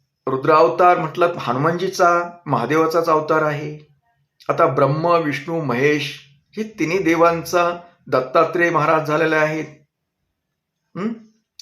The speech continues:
त्यात महेशाचा सुद्धा अंश आहे, बरोबर आहे. पण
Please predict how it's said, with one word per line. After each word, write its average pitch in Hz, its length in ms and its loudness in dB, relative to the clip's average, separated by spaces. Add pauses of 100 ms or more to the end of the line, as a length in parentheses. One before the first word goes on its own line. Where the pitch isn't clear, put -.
(240)
त्यात 151 260 2 (440)
महेशाचा 160 580 -2
सुद्धा 175 320 2
अंश 170 280 0
आहे, 165 580 -4 (720)
बरोबर 185 360 4
आहे. 190 80 -2 (1000)
पण 262 420 4